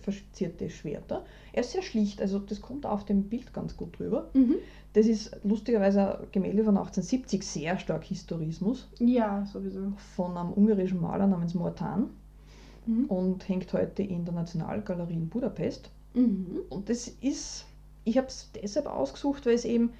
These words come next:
Speaker 1: den Attila nicht als diesen grauslichen Anführer zeigt, sondern so als, als Herrscher einfach, wie er ist. Ist
Speaker 2: Mhm.
Speaker 1: natürlich die Sicht bei den Ungarn, die selber ja aus einem nomadischen Kontext kommen,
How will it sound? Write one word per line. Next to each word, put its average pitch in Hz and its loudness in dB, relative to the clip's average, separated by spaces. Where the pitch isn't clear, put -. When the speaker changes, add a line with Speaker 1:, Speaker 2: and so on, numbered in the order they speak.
Speaker 1:
den 214 4
Attila 240 0
nicht 208 4
als 214 0
diesen 214 2
grauslichen 220 2
Anführer 254 0
zeigt, 214 -4
sondern 240 4
so 220 0
als, 214 0
als - -2
Herrscher 190 -2
einfach, 165 -8
wie 185 -10
er 165 -6
ist. 165 -8
Ist 254 0
Speaker 2:
Mhm. 240 6
Speaker 1:
natürlich 262 2
die 226 4
Sicht - -4
bei 202 0
den 180 -4
Ungarn, 165 -2
die 214 6
selber 220 2
ja 165 2
aus 180 -4
einem 185 2
nomadischen 170 -2
Kontext 185 -4
kommen, 165 -2